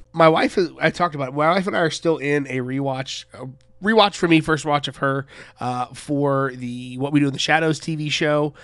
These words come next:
Um, the Witch's Hat episode, uh, has, has recently hit, and that one just always gets me, uh, really, really good. And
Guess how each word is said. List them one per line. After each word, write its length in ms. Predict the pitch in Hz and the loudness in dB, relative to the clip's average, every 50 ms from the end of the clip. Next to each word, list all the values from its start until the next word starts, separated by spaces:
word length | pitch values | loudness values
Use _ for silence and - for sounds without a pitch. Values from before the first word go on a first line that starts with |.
| - - - - | -20 -20 -18 -12
Um, 580 | - 117 120 117 120 120 120 117 117 113 110 - _ - | -10 -10 -8 -8 -8 -10 -10 -10 -12 -12 -14 -16 _ -12
the 180 | 143 139 139 135 | -6 -4 -2 0
Witch's 320 | 139 156 143 - 170 156 | 0 0 0 0 -2 0
Hat 280 | - 175 170 185 196 - - | 2 2 2 2 0 -2 -2
episode, 600 | 170 165 185 170 - - 180 180 185 185 185 - - - - - - - | -2 -2 -2 -2 0 2 2 2 2 0 -2 -4 -10 -20 -20 -20 -12 -8
uh, 240 | - 160 160 156 151 156 - - | -4 -4 -4 -4 -6 -10 -6 0
has, 240 | 165 160 160 151 | 2 2 2 2
has 160 | 139 147 135 139 | 0 -2 2 4
recently 400 | 160 165 160 - 175 165 165 156 | 4 4 4 2 0 0 2 2
hit, 280 | 123 151 160 170 - | 4 4 4 4 2
and 120 | 147 143 139 | 0 -4 -4
that 160 | 139 147 143 | -4 -2 -2
one 240 | 139 135 139 147 - - - - - - | -4 -4 -4 -6 -10 -16 -20 -20 -20 -20
just 200 | - - - - _ | -20 -18 -18 -8 _
always 360 | - 156 156 151 151 143 135 135 | 2 4 4 6 4 4 2 0
gets 300 | 123 143 147 139 - 156 | -2 -4 -4 -6 -8 -8
me, 260 | 151 151 151 143 143 - | -8 -8 -8 -10 -12 -14
uh, 260 | 131 127 127 123 123 123 | -12 -12 -10 -10 -10 -8
really, 340 | 131 135 143 147 143 143 139 | -4 0 0 0 2 0 0
really 180 | 139 135 131 | -2 -2 -4
good. 280 | 127 135 139 135 131 139 - - - - - - | -2 -2 -2 -2 -2 -4 -8 -16 -20 -20 -12 -6
And 380 | 160 170 170 170 170 165 160 | -2 -2 -2 -2 -2 -6 -10